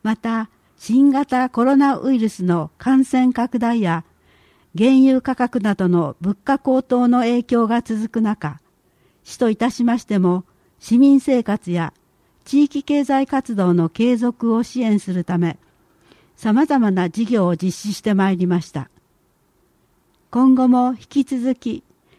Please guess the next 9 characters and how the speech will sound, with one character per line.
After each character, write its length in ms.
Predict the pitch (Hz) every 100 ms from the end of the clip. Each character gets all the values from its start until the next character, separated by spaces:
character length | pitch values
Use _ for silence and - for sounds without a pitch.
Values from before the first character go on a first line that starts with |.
| -
感 260 | 240 254
染 240 | 254 247 247
拡 280 | 240 247 240
大 240 | 240 233
防 180 | 220 240
止 160 | -
対 160 | 269 233
策 240 | - -
と 260 | - 170 156